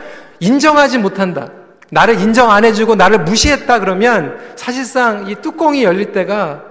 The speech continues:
많이 있습니다. 아니, 왜 나에게는 생기지 않는 자녀가 이 하갈은 하룻밤 동침했더니 자녀가 생기는 거야? 나는 하나님의 약속의 자녀인데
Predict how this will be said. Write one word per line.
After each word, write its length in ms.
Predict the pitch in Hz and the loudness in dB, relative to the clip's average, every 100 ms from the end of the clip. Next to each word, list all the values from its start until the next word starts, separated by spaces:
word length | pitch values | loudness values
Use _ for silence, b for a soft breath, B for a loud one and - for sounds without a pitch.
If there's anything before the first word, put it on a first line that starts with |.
| - - | -20 -14
많이 580 | - 220 196 165 269 226 175 | -8 -4 -2 -2 -6 -10 -14
있습니다. 520 | 165 - 262 160 - - _ B B B | -14 -12 -12 -14 -18 -20 _ B B B
아니, 180 | 208 262 | 0 2
왜 180 | 294 302 | 2 2
나에게는 640 | 220 151 240 311 311 311 294 | 2 4 4 4 2 0 2
생기지 360 | 302 294 285 | 0 0 2
않는 200 | 262 254 247 | 2 0 -2
자녀가 500 | 226 220 226 247 214 | -2 -2 0 2 2
이 100 | 240 | -2
하갈은 560 | - 294 294 285 254 | 0 2 4 4 2
하룻밤 560 | - 294 320 311 294 240 | 0 -2 -2 0 0 0
동침했더니 960 | 226 226 262 233 233 226 240 165 - - | -4 -2 0 0 0 0 2 0 -4 -4
자녀가 400 | - 208 254 240 | 0 2 4 2
생기는 400 | 233 220 190 151 | 0 -4 -6 -6
거야? 380 | 127 160 170 - - _ _ _ _ _ _ _ _ _ _ B B | -8 -8 -12 -16 -20 _ _ _ _ _ _ _ _ _ _ B B
나는 280 | 180 302 311 | 4 4 4
하나님의 640 | 311 330 320 285 247 196 | 4 2 4 2 2 0
약속의 440 | 156 - 294 277 | -2 -2 -4 -2
자녀인데 1000 | 262 214 247 247 220 202 240 208 - - | -2 0 2 2 0 0 0 -2 -6 -14